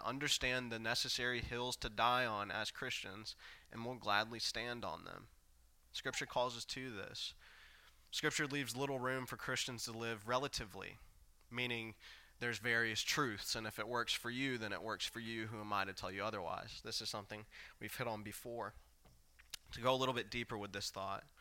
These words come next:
biblical wisdom, for us to understand here as Christians, especially to take a look back at biblical wisdom, is not this ivory-towered factor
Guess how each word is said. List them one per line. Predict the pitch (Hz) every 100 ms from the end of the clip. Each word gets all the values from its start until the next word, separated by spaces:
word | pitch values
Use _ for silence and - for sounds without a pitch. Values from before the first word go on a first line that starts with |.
| - - - - -
biblical | 127 139 147 131
wisdom, | 120 117 101 85 110 - -
for | 110
us | 110
to | -
understand | 107 110 113 107
here | 107
as | 98
Christians, | - 107 - 95 92 - - - - - -
especially | 123 - 170 139
to | 120
take | 120 131
a | 120
look | 101 104
back | 113 117
at | 101
biblical | 95 104 104 101
wisdom, | 92 104 95 87 - - - -
is | - 120
not | 135 147 143 127
this | 127 -
ivory-towered | 120 127 123 120 117 - - 117 113 110 104 95 101 - -
factor | - - - 123 107 - 87 92